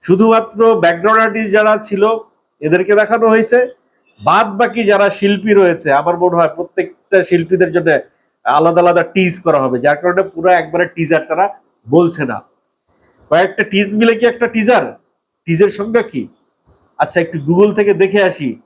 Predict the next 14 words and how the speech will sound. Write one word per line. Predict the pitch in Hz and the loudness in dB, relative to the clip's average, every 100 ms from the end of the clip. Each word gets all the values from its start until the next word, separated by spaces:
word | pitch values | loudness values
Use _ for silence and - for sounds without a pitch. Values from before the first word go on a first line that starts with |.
| _ _ _ _ _ _ _ - | _ _ _ _ _ _ _ -2
টিজ | 208 196 | 0 2
বলতে | 208 202 | 2 2
কি | 196 196 | -4 -2
বুঝাইছে। | 185 160 143 120 101 _ _ _ _ _ - | 0 0 -2 -10 -14 _ _ _ _ _ -4
উত্ত্যক্ত | 240 240 - 247 - 214 | -2 -2 -4 -2 -2 0
করা, | 185 131 92 - _ _ _ _ _ _ _ _ _ _ _ _ - | 0 0 -4 -16 _ _ _ _ _ _ _ _ _ _ _ _ 0
টিজ, | 185 190 226 - | 2 2 0 -4
টিজ | 185 202 214 | 0 0 0
মানে | 226 233 269 269 _ _ _ _ 214 | 0 2 2 -2 _ _ _ _ -2
উত্ত্যক্ত | 208 208 233 - 214 | -2 0 -4 -2 -2
করা, | 196 147 113 - _ _ _ _ - | 2 2 0 -6 _ _ _ _ -4
আর | 143 139 135 135 _ _ _ - - _ - | 2 2 0 -6 _ _ _ -20 -20 _ -2
<coughs> | 214 262 311 - - 277 - - _ _ _ _ _ _ _ _ _ _ _ _ | 0 2 2 0 -2 -4 -6 -20 _ _ _ _ _ _ _ _ _ _ _ _
টিজার | 170 175 208 | 0 2 2